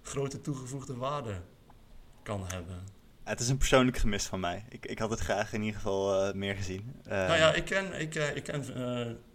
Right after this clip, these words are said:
Speaker 1: ja, ik heb medestudenten gehad die, eh, daar zelf voor gekozen hebben om voor een bepaalde tijd tijdens hun studie stage te gaan lopen. Dus het is, eh,
Speaker 2: Er zijn altijd methodes natuurlijk,
Speaker 1: er,
Speaker 2: dat
Speaker 1: er
Speaker 2: is
Speaker 1: zijn
Speaker 2: zeker waar.
Speaker 1: altijd mogelijkheden dus. Maar ik denk zeker dat het een hele grote toegevoegde waarde kan hebben.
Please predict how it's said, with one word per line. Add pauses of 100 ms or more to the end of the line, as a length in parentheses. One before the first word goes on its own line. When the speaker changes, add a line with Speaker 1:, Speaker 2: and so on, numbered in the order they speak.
Speaker 1:
ja,
ik
heb
medestudenten
gehad
die,
eh, (420)
daar
zelf
voor
gekozen
hebben
om
voor
een
bepaalde
tijd
tijdens
hun
studie
stage
te
gaan
lopen.
Dus
het
is,
eh,
Speaker 2:
Er
zijn
altijd
methodes
natuurlijk,
Speaker 1:
er,
Speaker 2:
dat
Speaker 1:
er
Speaker 2:
is
Speaker 1:
zijn
Speaker 2:
zeker
waar.
Speaker 1:
altijd
mogelijkheden (140)
dus. (1300)
Maar
ik
denk
zeker
dat
het
een
hele
grote
toegevoegde
waarde
kan
hebben.